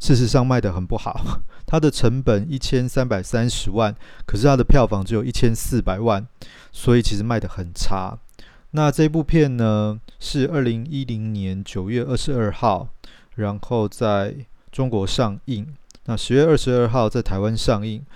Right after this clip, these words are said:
堪称是，其实是大制作，因为是两岸三D合作。那是吴宇森导演监制，那苏兆斌导演。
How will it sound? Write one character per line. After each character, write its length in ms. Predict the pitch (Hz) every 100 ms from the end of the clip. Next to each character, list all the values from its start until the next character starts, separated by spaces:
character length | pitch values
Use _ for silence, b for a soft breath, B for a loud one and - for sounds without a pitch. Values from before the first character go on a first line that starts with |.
| b b b
堪 240 | 143 147
称 260 | 139 147 143
是， 240 | - 139
其 220 | 110 117
实 100 | 117
是 200 | 123 143
大 240 | 135 131 107
制 360 | - - 120 104
作， 420 | - 120 95 92
因 80 | 131
为 80 | 127
是 200 | - 117
两 160 | 95
岸 180 | 107 113
三 260 | 98 117 117
D 140 | 113
合 260 | 90 101 92
作。 300 | 101 110 101 - B B B
那 180 | - 127
是 260 | 117 - 117
吴 180 | 110 131
宇 100 | 107
森 400 | - 117 120 120
导 220 | - 98 113
演 180 | 98
监 260 | 92 113 110
制， 380 | 113 - 110 113 - - B -
那 200 | 107 98
苏 240 | - 135
兆 200 | 143 131
斌 200 | 117 120
导 220 | 113 95
演。 260 | 104 117